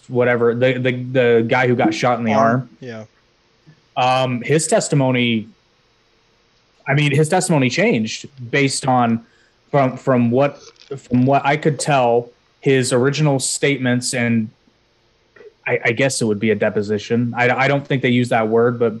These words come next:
Speaker 1: it
Speaker 2: One,
Speaker 1: changed
Speaker 2: one
Speaker 1: on the
Speaker 2: issue
Speaker 1: witness
Speaker 2: with that,
Speaker 1: stand.
Speaker 2: one issue with that guy, though, is that, um, he said when, uh, the defense was, uh, talking to him,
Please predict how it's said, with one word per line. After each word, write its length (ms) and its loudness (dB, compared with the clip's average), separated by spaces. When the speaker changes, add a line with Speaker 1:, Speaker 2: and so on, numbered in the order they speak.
Speaker 1:
it 120 2
Speaker 2:
One, 80 -4
Speaker 1:
changed 560 -2
Speaker 2:
one 220 -10
Speaker 1:
on 140 2
the 80 2
Speaker 2:
issue 80 2
Speaker 1:
witness 160 0
Speaker 2:
with 100 -4
that, 40 -6
Speaker 1:
stand. 100 -12
Speaker 2:
one 160 -6
issue 260 -10
with 120 -14
that 180 -14
guy, 220 -18
though, 300 -14
is 280 -12
that, 440 -10
um, 460 -12
he 140 -12
said 440 -6
when, 220 -14
uh, 340 -8
the 420 -10
defense 440 -16
was, 180 -14
uh, 360 -10
talking 320 -12
to 40 -16
him, 240 -16